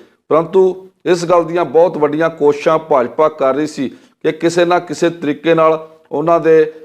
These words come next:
ਅ, ਜਿਹੜੇ ਕਾਂਗਰਸ ਦੇ ਮੰਤਰੀ ਨੇ, ਉਹਨਾਂ ਨੂੰ ਤੋੜ ਕੇ ਆਪਣੇ ਦੇ ਵਿੱਚ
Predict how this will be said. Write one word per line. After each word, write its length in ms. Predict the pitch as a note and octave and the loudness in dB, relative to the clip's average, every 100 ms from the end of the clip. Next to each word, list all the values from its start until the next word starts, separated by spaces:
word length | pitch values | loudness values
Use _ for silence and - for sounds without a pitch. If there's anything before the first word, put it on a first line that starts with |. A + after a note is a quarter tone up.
| - _ B2+ C#3+ | -20 _ 2 2
ਅ, 40 | |
ਜਿਹੜੇ 440 | C#3+ D#3 D#3+ D#3 - - _ | 4 6 6 4 -4 -20 _
ਕਾਂਗਰਸ 440 | C3 C3 D3 F3+ D3+ | 0 0 2 0 2
ਦੇ 320 | F3 F3 F3 - G#2+ | 2 0 -2 -16 -12
ਮੰਤਰੀ 460 | A2 C#3 C#3 F3+ | -4 -4 0 2
ਨੇ, 240 | F3 D#3+ D#3+ - _ | 4 2 -2 -18 _
ਉਹਨਾਂ 260 | C#3+ D#3+ D#3+ | -4 0 0
ਨੂੰ 100 | D#3 | -2
ਤੋੜ 300 | D3+ D3 C#3+ | 0 2 2
ਕੇ 200 | D3 D3+ | 2 2
ਆਪਣੇ 300 | C#3 D3+ D3 | 2 -2 0
ਦੇ 100 | C#3 | 0
ਵਿੱਚ 220 | C#3 C#3 | 0 -4